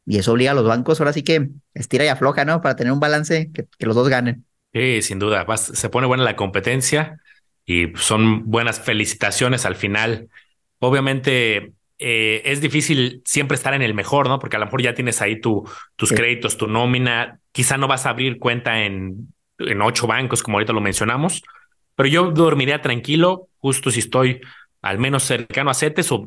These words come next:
Speaker 2: me dan un puntito arriba, está muy bien.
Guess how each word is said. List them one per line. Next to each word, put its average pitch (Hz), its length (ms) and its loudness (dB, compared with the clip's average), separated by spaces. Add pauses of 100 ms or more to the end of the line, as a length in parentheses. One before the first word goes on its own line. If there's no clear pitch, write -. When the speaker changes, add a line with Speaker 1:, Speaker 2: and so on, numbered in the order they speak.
(120)
Speaker 2:
me 107 100 -2
dan 123 160 0
un 147 120 0
puntito 131 360 0
arriba, 147 420 0 (640)
está 110 320 -2
muy 117 220 0
bien. 107 240 -2